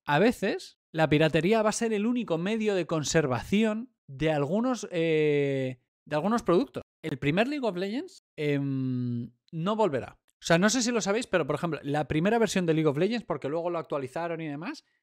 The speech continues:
como se borró de los servidores, solo se conserva por aquellas personas que en su momento se compraron un C D de, de League of Legends, o los que lo piratearon en el momento,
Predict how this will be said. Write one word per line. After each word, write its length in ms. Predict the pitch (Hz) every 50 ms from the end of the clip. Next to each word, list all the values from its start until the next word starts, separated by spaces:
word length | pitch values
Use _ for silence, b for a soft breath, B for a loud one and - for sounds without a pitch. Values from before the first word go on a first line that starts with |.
| _ _
como 180 | _ - 151 151
se 140 | - - 156
borró 260 | 147 151 147 185 208
de 80 | 220 214
los 120 | 202 -
servidores, 600 | - 190 180 170 165 175 196 220 285 339 - - _ _ _ _ _
solo 540 | - - - - - 220 240 269 311 359 370 262
se 240 | - - - 180 156
conserva 500 | - 165 156 - 190 202 214 254 247 -
por 120 | 196 165
aquellas 300 | 151 135 170 180 196 -
personas 520 | - - 175 - - 170 147 127 117 -
que 280 | - _ - 165 165 -
en 180 | _ 175 165 143
su 200 | 120 - - 165
momento 560 | 156 151 160 185 190 170 135 - 110 107 - _ _ _
se 240 | _ - - 156 139
compraron 540 | 131 139 135 131 175 175 170 151 127 131 131
un 160 | - 185 190 180
C 120 | - 202
D 140 | 196 185 170
de, 200 | 156 147 147 143
de 420 | 143 147 139 139 139 143 139 143
League 180 | 143 170 170 175
of 120 | 160 139
Legends, 420 | 147 165 175 202 240 285 285 - _ _ _ _ _ _ _
o 120 | 190 240
los 160 | 269 240 -
que 100 | - 175
lo 100 | 156 139
piratearon 500 | 127 143 135 139 139 165 165 175 180 180
en 100 | 180 180
el 60 | 180
momento, 520 | 180 180 180 180 190 208 214 - 262 277